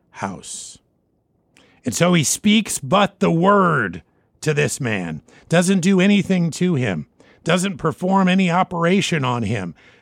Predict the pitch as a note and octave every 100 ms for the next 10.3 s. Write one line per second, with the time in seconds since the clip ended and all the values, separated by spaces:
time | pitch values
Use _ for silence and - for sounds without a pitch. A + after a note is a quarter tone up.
0 | - E3+ F#3+ G3 G3 F#3 D#3 G3 F#3+ -
1 | A2+ A2+ _ _ _ E3 D3 A#3 - -
2 | - A#3+ G#3 - - F3+ F3 G3 E3+ A2
3 | D#2+ C#2 _ _ _ _ _ _ D#3 E3
4 | D3 C3 A#2+ D3 D#3+ E3 D#3 - C#3+ C3
5 | D3 C#3 A#2 F2+ F2 _ _ _ _ C3
6 | C#3+ B2+ B2 D3+ D3+ B2+ D3 C3 A#2 -
7 | C#3 B2 - A#2 G2+ G#2+ F#2 - A2 A#2
8 | C3 A#2+ E2+ E2+ G2 - F#2+ - B2+ C3
9 | B2 G2 F#2 A#2+ A#2+ - D3 C3 A#2+ A2+
10 | - C3+ C3